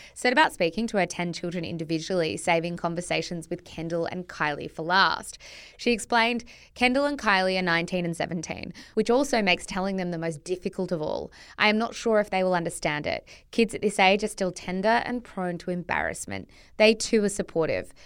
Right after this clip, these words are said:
but the question posed by Kendall reverberates. 'So, do we still call you Dad?' I reply, 'Yes,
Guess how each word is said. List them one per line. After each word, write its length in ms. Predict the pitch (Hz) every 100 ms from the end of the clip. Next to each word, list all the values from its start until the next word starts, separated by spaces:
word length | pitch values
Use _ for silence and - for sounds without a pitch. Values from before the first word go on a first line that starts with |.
| -
but 140 | - 208
the 60 |
question 500 | 214 214 202 - 233
posed 420 | 220 196 185 190 -
by 120 | 208
Kendall 400 | - 185 180 170
reverberates. 840 | 170 156 151 - 65 53 - - - -
'So, 420 | - - 180 202 247
do 140 | 214
we 100 | 202
still 220 | 196 202
call 180 | 190 202
you 140 | 196
Dad?' 420 | 190 165 160 226 - - - -
I 40 | 196
reply, 260 | 208 208 208
'Yes, 500 | 175 175 170 -